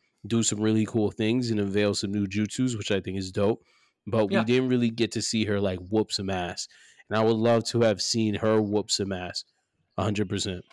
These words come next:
Speaker 2: Naruto is a show that has a, like, Nar-, Naruto is a show that has a deceptively really rich ensemble cast of characters that I think is, and we may, we may,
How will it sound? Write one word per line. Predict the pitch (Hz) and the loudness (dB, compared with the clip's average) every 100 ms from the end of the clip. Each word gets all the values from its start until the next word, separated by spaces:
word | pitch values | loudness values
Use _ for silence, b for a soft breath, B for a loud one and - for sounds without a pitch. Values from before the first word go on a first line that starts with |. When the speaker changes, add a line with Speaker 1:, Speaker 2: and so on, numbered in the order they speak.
| - - _ - B - | -14 -14 _ -20 B -8
Speaker 2:
Naruto | 170 208 269 262 262 | 0 0 0 -4 -4
is | 220 180 | -4 -4
a | |
show | 156 - 156 143 139 | -6 -4 0 0 0
that | 131 - | -4 -8
has | - 139 135 131 - - | -8 -6 -6 -8 -12 -10
a, | 131 131 123 117 113 - b b b _ _ _ _ _ | -8 -8 -8 -8 -10 -14 b b b _ _ _ _ _
like, | 180 165 143 _ | -4 -2 -4 _
Nar-, | 190 190 269 285 | -2 4 4 2
Naruto | 254 277 302 | 0 0 0
is | 269 | 0
a | 208 | 0
show | - 196 | -2 0
that | 180 | 0
has | - - 170 160 - | -2 0 0 0 -4
a | 156 | -6
deceptively | 143 147 - - 185 180 185 156 151 | -6 -4 -4 0 0 0 -4 -2 -2
really | 123 143 196 190 156 | -2 -2 0 0 -2
rich | 123 123 151 151 147 - - | -4 -2 2 2 2 -4 -2
ensemble | 135 123 - 135 135 127 | -2 0 0 0 0 -4
cast | 120 131 120 135 - | -4 -4 -4 -4 -8
of | 120 | -10
characters | - 123 131 135 175 180 190 - - b b b b | -8 -6 -6 -8 -8 -8 -12 -16 -18 b b b b
that | 139 165 160 - | 2 4 4 0
I | 147 | -2
think | 143 - 165 160 - | -2 -4 -4 -4 -6
is, | - 147 139 131 127 | -2 0 0 -2 -4
and | 151 147 | -4 -2
we | 147 | -2
may, | 156 190 202 | -2 -2 -2
we | 214 170 | -2 0
may, | 196 247 240 214 | 0 0 0 -4